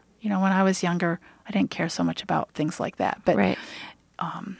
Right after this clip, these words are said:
Speaker 1: you know, the way our inheritance laws work, if people own a house together and they're married and one of them dies,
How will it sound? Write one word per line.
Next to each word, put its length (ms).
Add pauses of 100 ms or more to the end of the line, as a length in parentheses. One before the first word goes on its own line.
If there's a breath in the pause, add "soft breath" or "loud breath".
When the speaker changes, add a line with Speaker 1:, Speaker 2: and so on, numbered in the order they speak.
Speaker 1:
you 120
know, 280
the 120
way 240
our 140
inheritance 800
laws 320
work, 300
if 240
people 280
own 140
a 60
house 380
together 540 (520 loud breath)
and 440
they're 160
married 560
and 160
one 140
of 140
them 160
dies, 600